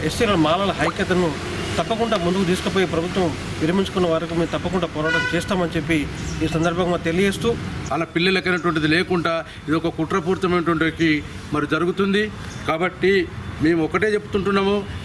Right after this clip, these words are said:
Speaker 2: ఏదైతే మరి ఇక్కడ ఉంటున్నటువంటి ఆధిపత్య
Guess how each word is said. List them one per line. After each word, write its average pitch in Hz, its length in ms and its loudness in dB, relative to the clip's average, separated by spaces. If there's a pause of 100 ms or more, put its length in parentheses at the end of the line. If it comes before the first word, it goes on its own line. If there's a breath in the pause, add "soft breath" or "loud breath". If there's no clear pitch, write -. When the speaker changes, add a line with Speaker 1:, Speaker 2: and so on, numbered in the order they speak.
(120)
Speaker 2:
ఏదైతే 208 400 2 (580 loud breath)
మరి 175 160 0
ఇక్కడ 190 200 -2
ఉంటున్నటువంటి 190 600 0 (240)
ఆధిపత్య 196 400 -2